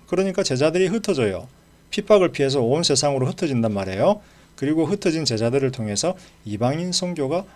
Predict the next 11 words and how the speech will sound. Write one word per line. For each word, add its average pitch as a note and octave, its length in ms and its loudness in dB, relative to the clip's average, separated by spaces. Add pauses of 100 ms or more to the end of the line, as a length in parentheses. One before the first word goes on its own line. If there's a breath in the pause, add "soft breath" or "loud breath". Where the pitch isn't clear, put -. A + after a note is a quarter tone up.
활성화되었다라는 C3 1300 0
거예요. - 220 -20 (280)
아, - 440 -14
그래서 F3 400 2 (240 loud breath)
초대교회는 C3+ 560 0
깨닫게 C#3 320 2
되는 G#2+ 200 0
거죠. F#2 360 -10 (800 soft breath)
예수, B2 260 -2
메시아 D#3 460 6
예수를 A#2 640 0